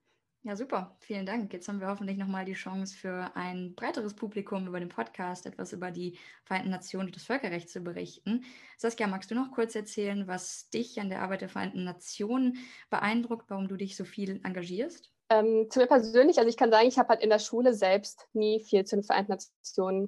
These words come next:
Speaker 2: gelernt. Und als ich mit dem Studium anfing, merkte ich, wie viel es eigentlich dazu zu erzählen gibt, zu lernen gibt. Und, ähm, es war mir deswegen auch ein besonderes Anliegen, das Thema, die Vereinten Nationen, alles, was es damit zu,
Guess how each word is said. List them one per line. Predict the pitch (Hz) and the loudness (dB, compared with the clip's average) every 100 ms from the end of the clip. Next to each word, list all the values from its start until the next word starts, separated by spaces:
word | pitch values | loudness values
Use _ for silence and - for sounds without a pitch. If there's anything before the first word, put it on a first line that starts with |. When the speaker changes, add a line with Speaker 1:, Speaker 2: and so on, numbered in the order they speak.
| - | 0
Speaker 2:
gelernt. | 190 180 185 220 - | 2 4 4 2 2
Und | 202 202 208 | 2 4 4
als | 202 208 | 2 4
ich | |
mit | 220 | 4
dem | 220 | 4
Studium | 208 208 214 226 214 | 4 6 8 6 6
anfing, | 190 214 - 202 208 208 - _ _ _ _ _ _ _ | 2 2 4 4 4 2 -4 _ _ _ _ _ _ _
merkte | 202 202 220 226 | 4 6 4 2
ich, | 208 214 | 0 -4
wie | 202 - | -12 -2
viel | 262 | 0
es | 254 - | 0 0
eigentlich | - 196 208 214 208 | 0 2 2 -2 0
dazu | 190 190 226 | -2 -2 -6
zu | - | -4
erzählen | 220 208 247 214 208 | -8 -6 0 2 2
gibt, | 202 196 | -2 -4
zu | - | -4
lernen | 202 190 208 202 | -2 0 0 0
gibt. | 185 185 - - | -2 -6 -12 -8
Und, | - 190 190 202 - | -6 -4 -4 -4 -4
ähm, | 190 190 190 190 | -2 -2 -4 -6
es | 208 | 0
war | 208 | 4
mir | 208 | 4
deswegen | 208 220 202 190 | 4 4 4 4
auch | 208 | 2
ein | |
besonderes | 196 196 196 208 196 | 0 2 2 2 0
Anliegen, | - 196 202 196 196 202 _ _ _ _ _ - | -2 -2 -4 -6 -10 -14 _ _ _ _ _ -2
das | 214 | -2
Thema, | - 285 269 233 226 | 2 4 6 6 6
die | 220 | 4
Vereinten | - 214 220 | -2 -2 -4
Nationen, | 208 - 214 208 214 214 | -6 -2 0 2 0 -2
alles, | - 214 226 | 0 -2 -2
was | 220 | -8
es | - | -10
damit | 208 202 - | -8 -8 -10
zu, | - 269 | -10 -10